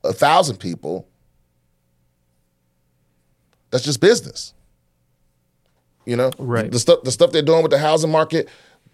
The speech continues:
Speaker 1: you know, these, these big companies, like, buying up all the housing and then inflating the market and all of this, all this other shit while, while we're in the middle of a housing crisis, like, that's not illegal. That's just business. It's just good business.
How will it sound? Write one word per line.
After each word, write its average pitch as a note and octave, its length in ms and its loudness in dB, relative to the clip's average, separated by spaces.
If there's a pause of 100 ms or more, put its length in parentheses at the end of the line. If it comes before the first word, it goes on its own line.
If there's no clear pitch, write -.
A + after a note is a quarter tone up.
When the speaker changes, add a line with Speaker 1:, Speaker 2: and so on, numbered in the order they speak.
Speaker 1:
you B2+ 80 -4
know, B2 120 0
these, B2 220 0
these A2+ 220 -4
big A2 420 -4 (280)
companies, B2+ 440 -4 (100)
like, D#2+ 200 -6
buying B2 340 0
up B2 140 -2
all A#2 240 2
the A2+ 100 0
housing A#2 420 -2
and G2+ 240 -6
then F#2+ 180 -8
inflating A#2 520 -2
the A2 80 -4
market A#2 460 -4 (680)
and A2 100 -2
all B2 160 2
of B2+ 60 -4
this, A#2 120 -4
all C3+ 280 2
this D3 120 0
other D3+ 140 2
shit E3+ 340 -2
while, G#2 280 -4
while A2 180 0
we're B2 120 0
in A#2+ 140 -4
the A#2+ 60 -4
middle C3 180 0
of A#2 60 0
a A#2+ 60 0
housing C3 260 0
crisis, C3 260 -2
like, A2 140 -2
that's D3 180 0
not E3 200 2
illegal. C#3 440 0 (1000)
That's A2+ 120 -6
just C3+ 180 0
business. - 420 -2
It's A2 120 -12
just A2 140 -10
good C3 160 -4
business. - 460 -6